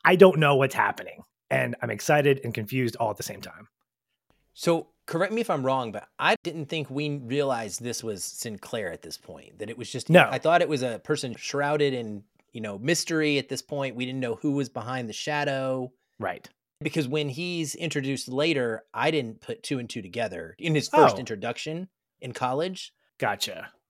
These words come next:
Speaker 2: I thought it was
Speaker 1: Yeah.
Speaker 2: just a normal person.
Speaker 1: Okay, so I recognize the voice from both scenes.
Speaker 2: Oh,
Speaker 1: And I think
Speaker 2: okay,
Speaker 1: there was
Speaker 2: I didn't,
Speaker 1: some
Speaker 2: I
Speaker 1: little
Speaker 2: didn't
Speaker 1: bit of
Speaker 2: catch
Speaker 1: sh-
Speaker 2: that.
Speaker 1: And again, I'm speaking very biasly 'cause I've seen the episode twice, so I know what to look for. But I think the first time around,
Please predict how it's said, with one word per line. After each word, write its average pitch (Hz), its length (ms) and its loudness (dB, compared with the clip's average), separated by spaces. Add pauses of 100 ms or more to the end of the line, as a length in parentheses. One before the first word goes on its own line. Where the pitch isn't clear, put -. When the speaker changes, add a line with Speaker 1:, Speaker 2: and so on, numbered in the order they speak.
Speaker 2:
I 143 160 4
thought 127 260 0
it 110 100 -8
was 139 80 -2
Speaker 1:
Yeah. 120 120 0
Speaker 2:
just 113 160 -10
a 110 40 -10
normal 110 340 -6
person. 87 640 -6 (300)
Speaker 1:
Okay, 135 380 4
so 160 380 8
I 151 60 12
recognize 151 440 6
the 117 80 0
voice 117 320 2
from 120 160 0
both 101 160 -4
scenes. 139 140 0
Speaker 2:
Oh, 131 800 2
Speaker 1:
And 147 100 8
I 139 80 8
think 165 220 4
Speaker 2:
okay, 156 80 6
Speaker 1:
there 127 100 8
was 127 120 6
Speaker 2:
I - 20 2
didn't, 131 80 2
Speaker 1:
some 127 300 2
Speaker 2:
I 139 40 0
Speaker 1:
little 135 180 6
Speaker 2:
didn't 135 140 6
Speaker 1:
bit 120 100 4
of - 40 -2
Speaker 2:
catch 135 140 0
Speaker 1:
sh- - 40 -18
Speaker 2:
that. 90 380 -10 (120)
Speaker 1:
And 135 120 0
again, 135 440 4
I'm 123 220 0
speaking 135 320 -2
very 117 160 0
biasly 120 400 0
'cause 110 140 -6
I've 101 80 -8
seen 127 140 -2
the 110 60 -2
episode 107 280 -6
twice, 131 400 0
so 104 260 -4 (280)
I 135 80 0
know 139 120 4
what 127 120 2
to 110 80 -6
look 127 220 -4
for. 110 160 -2
But 117 120 0
I 117 100 0
think 185 240 0
the - 80 0
first - 240 2
time 123 180 0
around, 113 480 0